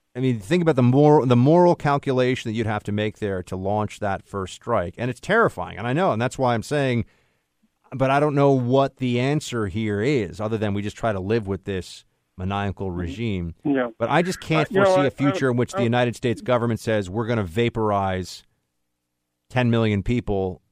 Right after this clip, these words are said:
Speaker 1: and, and, and yeah, we'll leave the structures intact." I just can't, but I could be wrong. I, I, I can't foresee that, though.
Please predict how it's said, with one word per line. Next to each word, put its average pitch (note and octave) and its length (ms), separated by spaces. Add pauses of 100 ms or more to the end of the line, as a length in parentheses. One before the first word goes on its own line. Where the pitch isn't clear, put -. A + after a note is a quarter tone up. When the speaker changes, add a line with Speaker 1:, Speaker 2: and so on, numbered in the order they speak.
(220)
Speaker 1:
and, G2+ 340
and, G2+ 320 (200)
and A2+ 180
yeah, B2+ 160
we'll A2 140
leave G#2+ 180
the F#2+ 140
structures B2 520
intact." G#2+ 400
I A#2 100
just B2+ 220
can't, A#2+ 220
but A#2 120
I A#2 80
could A#2+ 200
be A#2 100
wrong. D#3 380
I, G#2+ 180
I, C3 160 (120)
I D#3+ 60
can't F3 260
foresee C#3 340
that, - 240
though. - 160